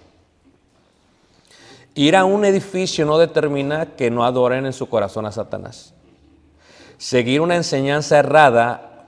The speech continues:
para los dioses no determina que adoran a Dios. Por eso es tan importante, hermanos,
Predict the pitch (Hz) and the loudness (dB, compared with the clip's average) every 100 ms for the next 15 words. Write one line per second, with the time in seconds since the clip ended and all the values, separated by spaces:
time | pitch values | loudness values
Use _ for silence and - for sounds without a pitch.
0 | - 120 135 151 143 123 139 135 139 113 | 0 4 4 4 2 2 0 0 -4 -4
1 | 104 117 131 131 147 139 123 123 143 165 | -4 -4 -4 -4 -4 -2 -4 -6 -10 -16
2 | - _ _ _ _ _ _ _ - 101 | -20 _ _ _ _ _ _ _ -4 -4
3 | 98 95 95 101 101 131 - - - - | -2 -4 -6 -8 -8 -8 -10 -14 -20 -20
4 | _ _ _ _ _ _ _ _ - 123 | _ _ _ _ _ _ _ _ -2 -2
5 | 131 135 - - 131 190 202 - 143 - | -2 -6 -6 -8 -8 -6 -6 -2 -2 -2
6 | 143 165 143 117 98 92 - | -4 -4 -4 -6 -8 -12 -18